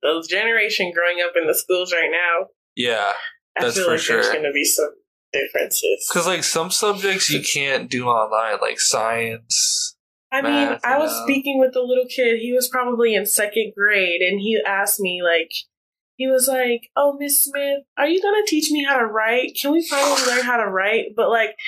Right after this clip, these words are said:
Speaker 1: how do you teach writing online? That's kind of like a motor skill that you do in person, is it not?
Speaker 2: Yeah.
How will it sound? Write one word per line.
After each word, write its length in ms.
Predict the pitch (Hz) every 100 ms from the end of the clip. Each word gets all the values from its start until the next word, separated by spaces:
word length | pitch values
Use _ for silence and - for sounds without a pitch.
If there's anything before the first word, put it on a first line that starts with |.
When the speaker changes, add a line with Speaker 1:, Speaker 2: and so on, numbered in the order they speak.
| - - -
Speaker 1:
how 160 | 285 359
do 120 | 415
you 140 | 330
teach 320 | 320 294 285 214
writing 380 | 208 233 302 254
online? 560 | 208 208 208 220 262 240
That's 240 | 208 202
kind 160 | 247 240
of 80 | 226
like 180 | 214
a 100 | 196
motor 360 | 185 185 196 214
skill 320 | 208 - 180
that 220 | 175 160 190
you 80 | 175
do 140 | 190
in 120 | 175
person, 420 | 180 208 226 196 170
is 140 | 170
it 120 | 190
not? 280 | 202 226 247 - _
Speaker 2:
Yeah. 380 | 139 127 110